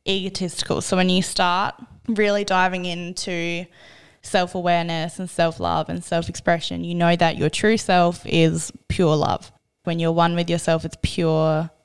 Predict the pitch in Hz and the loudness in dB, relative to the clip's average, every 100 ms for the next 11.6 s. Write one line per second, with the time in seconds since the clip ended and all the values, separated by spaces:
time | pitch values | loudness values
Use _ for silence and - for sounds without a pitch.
0 | _ - 185 160 156 - - - - _ | _ -6 -2 0 0 -2 -2 -6 -18 _
1 | _ _ _ _ 202 190 175 175 - 196 | _ _ _ _ 0 2 4 2 0 0
2 | 196 190 165 - 165 208 - _ _ - | 0 0 2 2 0 -4 -10 _ _ -4
3 | 165 - - - - - 165 156 156 175 | -2 -4 -10 -16 -18 -4 -2 -2 -4 -8
4 | 143 - - 180 170 165 165 160 170 180 | -12 -12 -4 0 0 0 0 -2 -4 -6
5 | - _ _ _ 175 175 165 160 160 165 | -10 _ _ _ -4 -2 0 -2 -4 -4
6 | 180 185 180 _ _ _ _ - 175 165 | -4 -6 -10 _ _ _ _ -10 -4 -2
7 | 165 - 175 175 170 180 160 170 165 165 | -2 -2 -2 -4 -8 -14 -8 -6 -4 -6
8 | 160 165 160 160 - _ _ _ - 170 | -6 -8 -10 -12 -16 _ _ _ -2 0
9 | 170 170 160 160 156 - - - _ _ | 0 -2 -2 -4 -8 -16 -20 -20 _ _
10 | 170 160 160 170 - 165 170 180 170 170 | -8 -6 -8 -10 -6 -4 -2 0 0 0
11 | 170 165 160 165 170 | -8 -12 -12 -14 -14